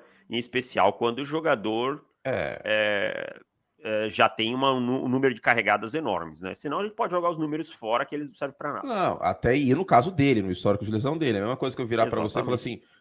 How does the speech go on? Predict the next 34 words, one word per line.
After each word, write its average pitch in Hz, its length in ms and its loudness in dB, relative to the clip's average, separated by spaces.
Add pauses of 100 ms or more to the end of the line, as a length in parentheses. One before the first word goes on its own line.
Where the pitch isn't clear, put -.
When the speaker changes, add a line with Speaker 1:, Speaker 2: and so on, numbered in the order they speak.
(140)
Speaker 2:
"Pô, 127 400 4
eu 92 60 -6
tenho 117 280 2
medo 123 260 2
aí 131 120 4
que 143 160 -4
o, 131 320 4
que - 120 -2
o 165 60 2
Katayama 143 680 8
bata 139 420 10
hoje 117 240 6
na 131 80 2
largada." 123 600 6 (220)
Aí 101 120 2
você 120 100 0
fala, 123 320 10
"Ah, 104 40 6
mas 92 160 0
todo 160 280 2
piloto 180 320 4
pode 202 200 6
bater." 262 280 8
Eu 170 40 6
falo 139 80 0
assim, 156 180 0
"Irmão, 143 360 6
o, 101 140 -2
o - 160 -6
Katayama 139 560 6
bate 151 260 6
toda 190 180 0
a - 40 2
corrida." 247 400 2